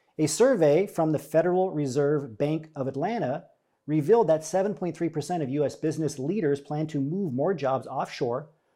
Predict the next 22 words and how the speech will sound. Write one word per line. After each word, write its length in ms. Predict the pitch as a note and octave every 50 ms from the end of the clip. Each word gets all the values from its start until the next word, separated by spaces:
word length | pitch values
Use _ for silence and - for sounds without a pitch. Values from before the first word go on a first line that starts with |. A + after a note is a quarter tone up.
| _ _ _ _ -
following 560 | D3 C#3+ D3 D#3+ E3+ E3+ E3+ E3+ F3+ F3+ E3+ -
the 80 | - D3
trend 420 | - - - C#3+ C3+ C3+ C#3 C#3 - -
of 300 | C3 C3 C3+ B2+ A#2 B2
remote 400 | C3+ C3 B2 A2 G#2+ A#2 - -
work. 420 | A#2+ C#3+ F3+ E3+ - - - - - _ _ _ _ _ _ _ _ _ _ _ -
Economists 400 | C3 - F3 F#3+ G3 G3 G3 G3
predict 560 | - - F3 D3+ G3+ A3 G#3 - - - -
that 160 | - D#3+ E3
within 240 | E3 D#3 E3 F#3+ F3+
the 60 | F3
next 180 | E3+ F3+ E3+ C3+
decade, 560 | C3 G#3 G3+ G#3 - F#3 D#3 C#3 A#2+ - -
ten 460 | - - - G#3+ G#3+ A3 A3+ A3+ A3 - _ _ -
to 80 | -
twenty 220 | D3+ - A3 G#3+ -
percent 420 | - F3+ - - A3 A3 F#3+ -
of 120 | D#3+ D3+
U 220 | D#3 F#3 G#3 G3+ G3+
S 220 | F#3+ F#3+ - -
skilled 560 | - - - - - A3 A3 G#3+ G#3+ G#3+ G3+ E3
roles 600 | D#3 F#3+ G3+ G#3 G3 F3+ E3+ F#3 F#3 - - _